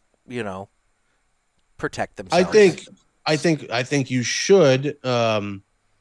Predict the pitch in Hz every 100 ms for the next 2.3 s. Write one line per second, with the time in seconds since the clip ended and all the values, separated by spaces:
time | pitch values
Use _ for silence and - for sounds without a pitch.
0 | _ _ _ 117 117 117 123 120 - 117
1 | - 110 110 107 - 107 101 101 - 110
2 | 104 98 95